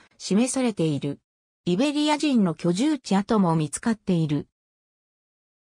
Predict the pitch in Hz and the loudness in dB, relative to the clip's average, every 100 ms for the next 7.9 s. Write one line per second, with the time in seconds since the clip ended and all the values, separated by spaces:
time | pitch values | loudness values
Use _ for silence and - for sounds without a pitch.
0 | _ _ 165 208 294 285 311 262 196 170 | _ _ 2 2 2 0 0 2 2 2
1 | 160 _ _ - 240 294 - 277 277 277 | 0 _ _ 0 0 0 2 2 2 -2
2 | - 208 180 156 180 185 214 185 165 _ | -2 0 2 0 -4 -2 -2 0 -2 _
3 | - 254 294 - 185 160 226 302 - 233 | 0 2 2 2 2 2 -2 -4 -2 0
4 | 180 147 143 190 233 254 233 185 190 208 | 2 2 2 0 2 2 2 2 0 0
5 | 208 - 180 - _ - 190 294 285 277 | -2 0 -2 -4 _ 0 2 2 2 2
6 | 269 254 277 269 294 254 202 214 214 196 | 2 0 -2 0 0 2 2 2 0 0
7 | 165 156 165 202 196 - 208 185 175 | 0 0 0 0 -2 -2 0 2 0